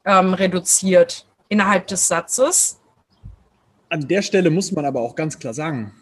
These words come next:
Speaker 2: das kannst du dir auch nur erlauben, weil du vorher mit viel, viel schwererem Gewicht, weil du ein erhöhtes, äh, one A M hast, was deutlich über diesem Ding liegt, weil du mit viel, viel mehr eine deutlich perfektere Version davon immer gemacht hast,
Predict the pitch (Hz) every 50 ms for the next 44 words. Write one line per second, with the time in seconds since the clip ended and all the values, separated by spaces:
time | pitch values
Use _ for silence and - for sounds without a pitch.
0 | _ _ _ _ _ _ _ - 127 120 - - - - - 175 196 240 240 -
1 | - - 151 117 - 135 127 123 120 - 131 135 127 123 117 117 120 127 143 147
2 | 156 143 131 123 117 117 110 - - 170 185 175 151 147 147 151 147 127 117 -
3 | - 196 208 202 - 175 143 - - - 139 151 180 180 147 143 131 131 127 113
4 | 117 110 156 214 220 - - - - _ _ _ _ _ 117 120 120 120 117 117
5 | 113 117 127 156 175 170 156 135 - 135 131 117 113 120 95 85 90 110 123 131
6 | 135 135 120 123 156 180 165 151 147 185 233 - - - _ _ _ _ _ -
7 | 123 113 - - _ - - 175 202 208 185 165 - 147 139 135 127 135 131 123
8 | 120 113 107 _ _ _ - - 185 180 165 147 165 202 202 202 _ _ _ _
9 | _ _ _ _ _ _ _ _ _ _ _ _ _ _ _ _ _ - 131 147
10 | 156 151 139 - - - 202 233 220 220 196 180 160 160 180 196 190 180 180 202
11 | 233 262 233 - - 151 143 139 131 - 180 202 208 208 185 - - - 170 -
12 | 196 196 190 - - 175 160 160 139 139 135 123 123 143 180 220 214 180 135 -
13 | - 123 117 110 113 117 107 110 107 107 110 123 - - 170 202 262 - - -
14 | -